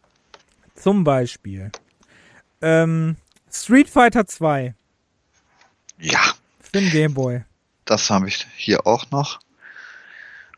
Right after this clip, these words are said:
Speaker 2: Und, ähm, das lässt sich immer noch ganz gut spielen, finde ich.
Speaker 1: Ja. Ich hab's gerade vor fünf Minuten oder so vor unserer <laughs> Aufnahme angemacht. Also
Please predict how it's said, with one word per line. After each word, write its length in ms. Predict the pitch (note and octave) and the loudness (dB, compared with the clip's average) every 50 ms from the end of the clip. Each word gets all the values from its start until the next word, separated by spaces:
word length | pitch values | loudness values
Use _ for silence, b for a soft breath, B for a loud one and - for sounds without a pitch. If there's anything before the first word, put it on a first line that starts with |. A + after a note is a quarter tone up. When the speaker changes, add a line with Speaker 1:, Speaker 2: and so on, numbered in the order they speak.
| _ G#3 F#3 | _ -18 -10
Speaker 2:
Und, 360 | F2 F#2 F2+ F2+ F2 E2 - - - | -6 -2 -2 0 -2 -2 -4 -6 -4
ähm, 420 | E2+ E2+ E2+ E2 E2 E2+ E2+ E2 b b b b b b b b b b b b _ _ - | 0 0 2 2 2 2 0 -2 b b b b b b b b b b b b _ _ -8
das 180 | - - - - | -4 -2 0 0
lässt 220 | F2+ F#2 - - - | 0 -2 -4 -6 -8
sich 220 | - E2+ - - - | -6 -6 -6 -6 -4
immer 240 | - F#2 G#2 B2 C3+ | -4 -4 -2 -2 -2
noch 240 | C#3+ D3+ - - - | -2 -4 -6 -8 -12
ganz 240 | D3+ C#3+ C3 - | -10 -10 -10 -8
gut 200 | - - A#2 - | -8 -8 -4 -2
spielen, 400 | - - - G#2 - - F2 C#2+ | -4 -2 -2 -2 -2 0 -2 -2
finde 280 | - - F#2 E2 D#2 D#2+ | -2 -4 -4 -4 -4 -4
ich. 160 | - - - - _ _ _ _ _ - | -6 -10 -12 -14 _ _ _ _ _ -2
Speaker 1:
Ja. 320 | A#3 G#3+ E3 C3+ C#3+ E3+ b b b b b b _ _ _ _ _ _ _ _ _ _ _ _ _ _ _ _ _ _ | 0 0 0 0 -2 -8 b b b b b b _ _ _ _ _ _ _ _ _ _ _ _ _ _ _ _ _ _
Ich 80 | _ - | _ -10
hab's 200 | D3 - - - | -10 -10 -8 -4
gerade 240 | D3+ D3 C#3+ D3 | -2 0 0 0
vor 180 | C#3 - D3 C#3+ | 0 0 -2 0
fünf 280 | - - C#3 D3 - - | 0 0 0 0 -2 -4
Minuten 280 | D3 D3 D#3+ F3+ F3+ D3+ | -6 -4 -4 -6 -6 -8
oder 160 | C#3 C3+ C3+ | -10 -12 -10
so 160 | C3 C#3+ C#3 | -10 -10 -10
vor 180 | - - D#3 C#3+ | -8 -4 -4 -4
unserer 280 | D3 C#3 C#3 C3+ C3+ D3+ | -4 -4 -4 -2 2 2
<laughs> 0 | |
Aufnahme 600 | E3+ D#3+ - - - F#3 E3 D#3+ - F3 E3+ - | 2 2 0 -4 -4 -2 -2 0 0 -2 -2 0
angemacht. 480 | F3 F3 - - - - - C#3+ G#2+ | -2 0 2 2 2 4 2 2 2
Also 240 | C#3+ C#3+ C#3 A#2 | 0 -4 -4 -4